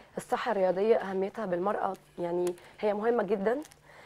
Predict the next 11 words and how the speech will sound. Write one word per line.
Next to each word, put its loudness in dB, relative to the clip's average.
ل-، 2
كمان 2
مش -2
لل-، 4
يعني -2
مش -6
للمرأة 6
في -4
سن 4
صغير 6
بس، 2